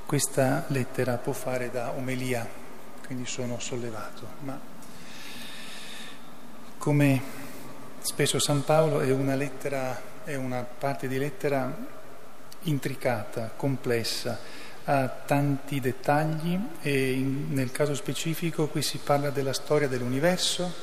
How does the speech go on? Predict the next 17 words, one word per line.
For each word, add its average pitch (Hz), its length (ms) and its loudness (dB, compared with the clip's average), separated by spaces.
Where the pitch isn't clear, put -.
dall'inizio 135 580 0
alla 123 140 -2
fine, 170 500 -4
del 135 540 2
ruolo 139 540 4
che 139 100 0
hanno 123 220 2
gli 117 100 -2
uomini, 160 500 4
della 131 280 4
vocazione 135 640 0
che 135 100 -2
hanno 120 180 2
gli 113 80 -2
uomini, 151 500 4
le 127 120 0
donne 135 500 4